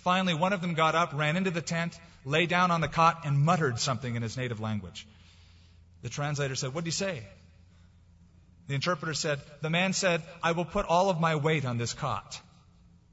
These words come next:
Tr-, translator said, "That's it. That's the phrase." And this is how he translated John three sixteen. "For God so loved the world that he gave his only Son, that whoever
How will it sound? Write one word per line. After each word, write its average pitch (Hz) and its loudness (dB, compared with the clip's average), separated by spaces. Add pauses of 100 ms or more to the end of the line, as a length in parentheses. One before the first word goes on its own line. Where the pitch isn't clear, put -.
(680)
Tr-, - -18 (160)
translator 123 -8
said, 113 -12
"That's 113 -10
it. - -12 (380)
That's 117 -10
the 123 -14
phrase." 165 -12
And 127 -4
this 180 -2
is 175 -4
how 175 2
he 170 -2
translated 131 -2
John 135 -2
three 147 -8
sixteen. 139 -6 (260)
"For 131 -6
God 156 4
so 180 2
loved 160 0
the 156 -2
world 175 0
that 143 -2
he 131 -4
gave 156 0
his 143 -2
only 165 -2
Son, 170 0
that 147 -2
whoever 160 0